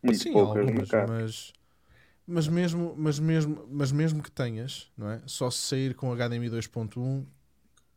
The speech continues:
Speaker 2: ok, com, com o frame rate variável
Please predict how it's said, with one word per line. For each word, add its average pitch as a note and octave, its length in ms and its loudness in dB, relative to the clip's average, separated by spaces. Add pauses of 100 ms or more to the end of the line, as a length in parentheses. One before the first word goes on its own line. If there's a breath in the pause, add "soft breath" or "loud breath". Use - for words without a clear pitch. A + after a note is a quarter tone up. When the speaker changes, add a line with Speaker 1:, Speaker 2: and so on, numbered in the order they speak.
(420)
Speaker 2:
ok, G2+ 360 -10 (1160)
com, F#2 340 -14
com F#2+ 340 -12
o F#2 40 -10
frame G2+ 320 -8
rate G2 200 -10
variável G2+ 680 -6